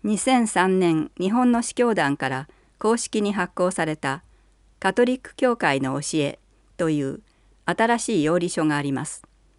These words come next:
その第四部、第三章七節、四百五十七ページの共に捧げる祈りの項には、祈りの分かち合いについて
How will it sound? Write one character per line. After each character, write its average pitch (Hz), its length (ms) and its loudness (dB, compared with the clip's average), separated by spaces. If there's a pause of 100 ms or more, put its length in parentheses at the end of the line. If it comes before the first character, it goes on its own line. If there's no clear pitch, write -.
(680)
そ 185 180 0
の 175 280 0
第 196 320 2
四 190 240 2
部、 131 220 -8 (420)
第 202 240 0
三 175 280 2
章 131 320 -6 (240)
七 175 240 2
節、 - 360 -8 (540)
四 170 160 2
百 147 280 -6
五 143 120 -6
十 151 180 -4
七 143 260 -2
ペ 139 180 -6
ー 123 40 -8
ジ - 200 -16 (500)
の 143 200 -8 (800)
共 208 220 2
に 233 140 0
捧 202 320 0
げ 190 100 0
る 180 140 2
祈 165 400 0
り - 60 -20 (200)
の 165 140 -2
項 175 220 -2
に 143 140 0
は、 131 200 -8 (760)
祈 226 340 2
り - 20 0
の 208 160 0
分 180 160 0
か 190 100 0
ち 160 200 -2
合 143 80 2
い 143 120 -6 (120)
に 170 180 0
つ 185 140 -6
い 160 100 -2
て 143 280 -8